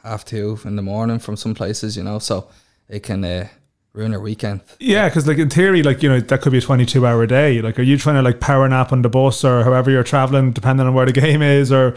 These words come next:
Speaker 2: you know, what way do you manage that? 'Cause as you mentioned, eating, like, nutrition, like, being fit is, is a part of the gig, uh, even more so now in the league, uh, you would feel. So, like, how do you manage all of that?
Speaker 1: Yeah, this year, to be fair, it's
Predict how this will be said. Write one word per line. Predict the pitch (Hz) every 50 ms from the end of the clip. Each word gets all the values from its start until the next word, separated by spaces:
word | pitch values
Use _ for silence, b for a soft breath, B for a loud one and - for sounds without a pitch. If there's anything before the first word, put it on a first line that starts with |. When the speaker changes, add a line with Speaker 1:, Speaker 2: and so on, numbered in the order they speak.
| B B B B B B -
Speaker 2:
you | 135
know, | 135
what | 139 147 -
way | 156 147
do | 143
you | 143 135
manage | 135 139 143 139 131 117
that? | - 147 139 135
'Cause | 131
as | 151 147 135
you | 135
mentioned, | 139 143 175 160 - 123 117 -
eating, | - 151 156 123 139 139 131 127 123 113 B B B B B B B B B
like, | - 131 123 -
nutrition, | 135 131 123 - - 156 202 - - 180 123 107
like, | 110 117 -
being | - 156 156 151 135
fit | - - 156 180 190 - - -
is, | 160 - 156 135 120 117 127 -
is | - 143 139 127
a | 127 113
part | - - 156 160 175 143
of | 156 131
the | 117 131
gig, | 120 143 147 175 180 147 117 107 - - B B B B B -
uh, | - 147 143 143 - -
even | - 151 139 143
more | 143 143 151 170 196 180
so | - 190 170 151
now | 143 139 131
in | 127 123
the | 120
league, | 120 123 123 120 113 110 135 - -
uh, | 123 120
you | - 147 139
would | 127 120 -
feel. | - 147 135 127 120 117 117
So, | - 139 131 123 120
like, | 123 123 131 -
how | - 147 156
do | 170
you | 160
manage | 156 151 156 135 135
all | 135 131 123
of | 120
that? | 127 135 131 - - - - - B B B B B B B
Speaker 1:
Yeah, | 131 131 131 117 110 120
this | - 147 - -
year, | 165 147 139
to | - 120
be | 117
fair, | 104 - 117 107 113 110
it's | 104 - 101 - - - - - - -